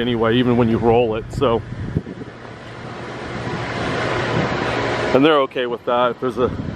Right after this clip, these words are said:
the paint's got a little bit of a texture to it because of the,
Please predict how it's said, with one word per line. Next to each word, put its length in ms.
the 60
paint's 280
got 140
a 80
little 260
bit 140
of 100
a 60
texture 400
to 180
it 80
because 240
of 140
the, 160